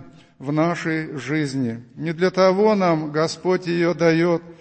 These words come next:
чтобы мы превозносились перед другими людьми этим особым знанием.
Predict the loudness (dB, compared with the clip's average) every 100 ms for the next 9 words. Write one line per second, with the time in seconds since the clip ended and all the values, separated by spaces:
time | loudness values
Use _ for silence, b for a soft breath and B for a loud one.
0 | B B -4 -2 0 0 0 -2 0 0
1 | 2 2 2 0 0 0 0 2 0 -2
2 | -2 0 0 0 -2 -2 -2 0 0 0
3 | -2 -4 -2 -2 0 -2 -4 -12 B B
4 | -4 0 0 0 0 2 4 4 0 -2
5 | -2 0 2 2 0 -2